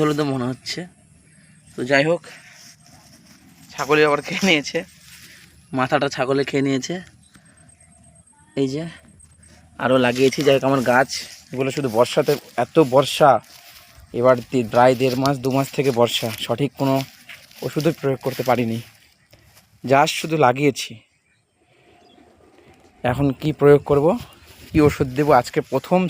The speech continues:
স্প্রে, বেগুন গাছে আমি প্রথম স্প্রে করব আজকে। তো যাই হোক, আমার গাছগুলো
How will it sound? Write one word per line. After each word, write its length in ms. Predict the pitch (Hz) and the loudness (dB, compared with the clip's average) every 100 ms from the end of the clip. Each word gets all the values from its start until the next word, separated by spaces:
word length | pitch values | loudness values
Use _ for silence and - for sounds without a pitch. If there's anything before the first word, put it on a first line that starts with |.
| - | -6
স্প্রে, 260 | - 131 110 - - - - - - 113 | -6 -2 -2 -6 -20 -20 -20 -20 -16 -8
বেগুন 220 | 110 123 131 | -6 -4 -2
গাছে 180 | 135 160 156 | -2 -2 -4
আমি 120 | 170 - | -4 -6
প্রথম 240 | 127 - 160 - | -8 -6 -6 -8
স্প্রে 180 | - 131 135 | -8 -6 -4
করব 140 | 120 123 | -2 -2
আজকে। 220 | - - 190 196 - - - - - - | -4 -8 -8 -10 -20 -20 -20 -20 -20 -20
তো 60 | 123 | -4
যাই 120 | 151 165 | -2 0
হোক, 120 | 170 | 0
আমার 120 | 165 151 | -2 0
গাছগুলো 320 | 127 131 139 | 0 -2 0